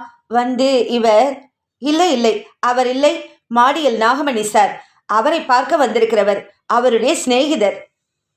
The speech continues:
"ஆமாம், நான், நான் உங்களை பார்க்க வரவில்லை,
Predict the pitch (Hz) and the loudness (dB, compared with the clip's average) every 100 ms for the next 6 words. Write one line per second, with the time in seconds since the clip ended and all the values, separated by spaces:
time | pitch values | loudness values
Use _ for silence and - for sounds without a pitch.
0 | _ - 208 247 220 - - _ _ _ | _ -8 -4 -2 -2 -6 -20 _ _ _
1 | _ _ 220 214 208 190 - _ _ _ | _ _ -2 0 0 -6 -14 _ _ _
2 | 226 247 226 214 233 320 311 269 269 294 | -2 0 0 -2 0 0 0 -2 0 -2
3 | 208 190 190 185 - | -2 -2 -2 -4 -6